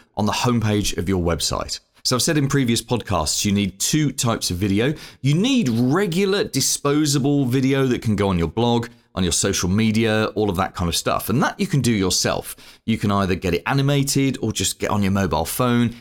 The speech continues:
It doesn't have to be a Hollywood production. But there's a video that you should have on your homepage, which should be as good as you could make it. And that's a video, a sixty-second summary of your business.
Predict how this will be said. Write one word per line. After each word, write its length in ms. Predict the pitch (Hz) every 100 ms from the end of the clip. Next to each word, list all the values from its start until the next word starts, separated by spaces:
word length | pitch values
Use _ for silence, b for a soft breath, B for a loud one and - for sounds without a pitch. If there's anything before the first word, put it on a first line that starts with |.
| B
It 140 | 92 92
doesn't 240 | 110 113
have 260 | 101 92 -
to 80 |
be 260 | 85 85 82 -
a 40 |
Hollywood 440 | - 90 82 76
production. 580 | - 82 104 - - 60 - _ _ _ _ -
But 140 | 123
there's 200 | 123 117
a 80 | 123
video 360 | 107 143 170 160
that 140 | 123
you 80 | -
should 160 | 127
have 160 | 117 110
on 100 | 104
your 100 | 92
homepage, 600 | - 127 131 95 82 87
which 140 | 113 127
should 360 | - - 156
be 220 | 117 101
as 80 | 117
good 260 | - 151 143
as 160 | 131
you 120 | 123 123
could 180 | 110
make 300 | 104 98 -
it. 220 | - - - b b b 107
And 120 | 117
that's 160 | 139
a 60 | 143
video, 640 | 107 127 110 104 101 104 -
a 40 |
sixty-second 880 | - - - - 117 - 165 147 135
summary 480 | - - 120 107 101
of 120 | 87
your 180 | 90 85
business. 600 | 92 - - - -